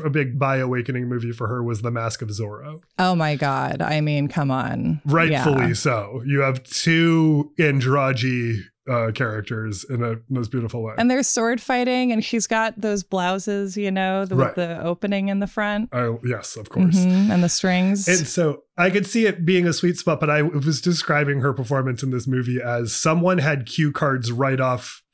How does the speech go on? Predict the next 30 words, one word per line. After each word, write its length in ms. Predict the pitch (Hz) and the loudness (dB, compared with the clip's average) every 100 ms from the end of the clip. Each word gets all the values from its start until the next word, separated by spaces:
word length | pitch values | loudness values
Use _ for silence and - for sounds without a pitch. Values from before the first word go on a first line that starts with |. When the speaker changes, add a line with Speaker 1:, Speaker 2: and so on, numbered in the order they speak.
| 123 143 | -4 -2
Speaker 1:
uh, 80 | 147 | 0
on 120 | 135 127 | 0 0
the 80 | |
set, 400 | 113 - 190 190 _ _ - | 0 0 0 -2 _ _ -2
and 300 | 143 127 127 | -2 0 -2
she 180 | - 147 | 0 0
was 200 | 143 135 | 0 0
kinda 260 | 156 143 127 | 0 -2 -2
glancing 500 | 120 135 135 147 123 | -2 -2 0 0 0
<laughs> 60 | |
up 80 | - | 0
at 140 | 147 - 147 | -2 -2 -4
them 220 | 196 143 156 | -2 2 2
and 100 | 143 | 0
then, 300 | 131 127 117 - - - | 0 -2 -6 -12 -12 -2
and 160 | 143 | 0
then 160 | 143 139 | 2 2
delivering 560 | 139 135 156 165 165 160 | 2 2 2 2 2 2
the 100 | 151 | 2
line 540 | 151 147 143 139 135 139 | 2 2 2 0 -2 0
without 500 | 139 143 139 135 - | 0 2 0 -2 -4
specific 460 | - 143 151 139 | -2 0 0 0
contextual 760 | 123 127 139 131 - 131 123 120 | -2 -2 -2 -2 -2 0 0 0
affect. 520 | 113 - 117 156 - - | -4 -4 -10 -16 -14 -2
That's 240 | 143 147 | 0 2
how 100 | 160 | 2
I 120 | 147 139 | 0 0
felt 320 | 135 123 123 | 0 0 -2
about 220 | 120 120 | -2 -4
her 420 | 120 117 110 107 | -6 -6 -6 -6